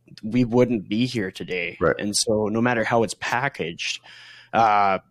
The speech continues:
Speaker 1: there is some kind of a requirement to be kind of proud of what you do and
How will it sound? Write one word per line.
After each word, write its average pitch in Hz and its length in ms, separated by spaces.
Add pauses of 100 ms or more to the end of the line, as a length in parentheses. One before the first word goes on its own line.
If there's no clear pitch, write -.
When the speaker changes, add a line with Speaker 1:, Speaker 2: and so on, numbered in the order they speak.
(220)
Speaker 1:
there 117 180
is 127 400
some 123 340
kind 117 420
of 104 180
a 98 140
requirement 101 920 (100)
to - 120
be 98 320
kind 104 200
of 101 100
proud 92 260
of 113 80
what 123 220
you 165 60
do 120 580
and 95 260